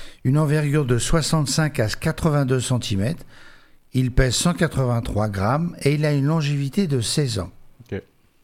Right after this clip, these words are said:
Speaker 1: Que peut-on dire de lui ? Les falconidés sont une famille de rapaces diurnes, de taille petite à moyenne.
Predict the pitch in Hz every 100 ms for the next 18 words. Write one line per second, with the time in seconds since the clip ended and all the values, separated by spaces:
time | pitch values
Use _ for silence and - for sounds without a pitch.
0 | - - - 143 131 147 139 127 151 185
1 | 117 120 110 104 110 87 - - - -
2 | - - 139 151 214 - 170 156 147 214
3 | - 151 139 127 120 156 160 139 123 113
4 | 117 135 117 101 107 123 185 120 87 -
5 | - - - _ 113 135 147 156 175 175
6 | 156 147 - 175 175 - 113 113 117 139
7 | 120 101 87 87